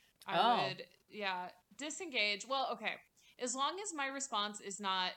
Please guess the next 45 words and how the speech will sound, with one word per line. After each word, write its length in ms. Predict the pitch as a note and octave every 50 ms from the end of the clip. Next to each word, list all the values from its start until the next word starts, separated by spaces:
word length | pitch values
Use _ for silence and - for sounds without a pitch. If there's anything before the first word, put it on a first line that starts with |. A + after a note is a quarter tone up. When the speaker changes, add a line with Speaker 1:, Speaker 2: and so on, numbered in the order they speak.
| - - - -
Speaker 1:
obsessive, 640 | G3+ F#3+ - - - G#3 F#3 F#3+ F#3+ - G3 F3+ -
crazy, 440 | - G#3 G3+ F#3+ F#3 F3+ F#3+ F#3 F#3
like, 360 | F#3+ F#3 F3 E3+ E3+ - - _
now 220 | G3 G3 F#3+ F3+ F3
I 60 | F#3+
have 180 | F#3+ F#3+ F#3+ -
to 100 | G3+ F3+
research 360 | F#3+ F#3 G3 - G3 F3+ F#3+
everything 400 | F#3 F3 F3+ F#3 F#3 F#3 F3+ F3+
and 100 | F3+ F3+
do 80 | F#3
everything 340 | F3+ F3+ F3 F#3 F#3 F#3+ F3+ F3
I 40 | F3+
can 220 | - - F#3 E3+ F3
to 60 | F3
fix 240 | - F3+ - - -
this, 300 | - B3 C4 B3+ - -
which 160 | A3+ A3 - -
I 80 | G3+ G3+
don't 280 | G3 A3 G#3+ G3 F#3
Speaker 2:
Mm. 20 | E3+
Speaker 1:
think 140 | D#3 C#3
it 100 | A3+ G3+
would 160 | - F#3 F#3 -
be 140 | G3 G3
with 140 | G3 G#3+ G#3
that 180 | G#3 G3+ G#3 -
kind 160 | G#3+ G#3+ G#3
of 60 | G3+
writer's 260 | G#3+ G#3+ G#3 A3 G#3
block. 220 | - A3 G#3+ A3 A3 - -
I 60 | G#3+
think 240 | G#3+ - C#4+ C#4+ -
with 120 | A3 - -
that 200 | F3+ F3+ F3+ -
kind 120 | G3 F#3
of 60 | F3
writer's 280 | F3+ F3 E3+ F3 F3+ F3+
block, 260 | - E3+ F3 F#3 - -
I'm 80 | - F#3+
more 200 | F#3 F3+ F3+ F3+
likely 360 | F3 F3 E3+ - - F#3+ F#3
to 60 | F3+
feel 260 | F#3 - - F3+ F3
like 320 | E3 E3+ D#3+ E3 E3 -